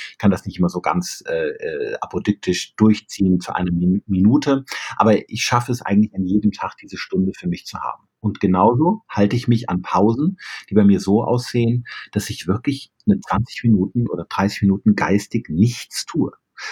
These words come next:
Also die ich dann auch nicht verwende, um in meinem Handy ein Hotel zu reservieren oder bei eBay meine Gebote zu aktualisieren oder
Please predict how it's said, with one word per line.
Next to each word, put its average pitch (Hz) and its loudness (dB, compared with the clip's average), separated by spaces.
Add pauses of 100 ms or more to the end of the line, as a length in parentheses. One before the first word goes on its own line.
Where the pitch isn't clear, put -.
Also 98 -2
die 113 4
ich 113 0
dann 113 4
auch 107 0
nicht 120 0
verwende, 123 2
um 104 4
in 101 6
meinem 98 2
Handy 120 0 (280)
ein 90 0
Hotel 104 2
zu 123 -4
reservieren 120 2 (260)
oder 98 0
bei 95 0 (180)
eBay 104 2
meine 98 4
Gebote 104 2
zu - -6
aktualisieren 92 -2
oder 90 -4